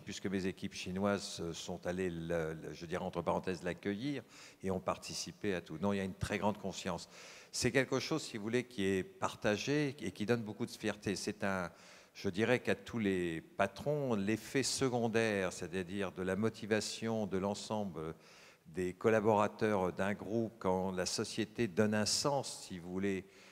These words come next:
à ce qu'elle fait, est extrêmement important. C'est, pour nous, c'est un ciment. C'est-à-dire que ce ciment de la protection de la nature et de la protection des enfants est, est quelque chose qui est partagé par, euh, par, euh, par tout le monde. Je vais vous donner un petit exemple. On fait un prix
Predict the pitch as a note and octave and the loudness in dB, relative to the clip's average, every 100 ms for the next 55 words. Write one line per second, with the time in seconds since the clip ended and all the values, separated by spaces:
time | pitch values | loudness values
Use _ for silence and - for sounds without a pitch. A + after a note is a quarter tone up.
0 | - - E2 E2+ E2 E2+ - F#2 G2 F#2 | -16 -4 0 0 0 -2 -4 0 0 0
1 | - - B2+ B2+ F#2+ F2+ G2 - A2 G#2 | -2 0 2 2 0 0 0 -2 -2 0
2 | A2+ G#2 G2+ - F2+ E2+ - F2 - G2 | 2 2 0 0 -2 -2 -4 -10 -4 -2
3 | A#2 A2 F#2+ - F2+ - A2 G#2 E2+ - | 0 -2 -2 0 0 0 0 0 0 -2
4 | - - - F#2 F2+ - F2+ - G2+ G#2 | -20 -20 -10 -4 -2 -2 -2 -2 -2 0
5 | F2 D#2+ - F#2 F#2 G2 F#2 F2+ F2+ - | 0 -4 -2 -4 -2 0 0 -2 -4 -2
6 | F#2+ E2 E2+ F2+ F2 - F2 D#2+ D#2+ - | 0 0 -4 -4 -4 -4 -4 -2 -6 -6
7 | C3 B2+ - - - - G2+ F#2+ G2+ G2 | -8 -8 -14 -20 -10 0 0 2 0 0
8 | - F#2+ F#2 F2 A#2 - F#2+ F2 G2 - | -2 -2 -2 -4 -4 -4 -4 -2 -4 -4
9 | - F2+ - A2 - F#2 F2+ F2 E2 D#2+ | -2 -2 0 -4 -2 0 2 2 0 0
10 | - F2 E2 E2 D#2 - - F2+ D#2+ D2 | -2 -2 0 -2 -2 -6 -6 -8 -6 -6
11 | C#2 - - - - A2+ A2+ C3+ C3+ A#2+ | -8 -14 -18 -18 -6 -2 0 2 4 2
12 | - G#2+ G#2 F2 F#2+ E2+ F#2+ F2+ B2 A2 | 0 2 2 4 2 2 -2 0 2 2
13 | G2 - C3 D3 | 0 -4 -4 -4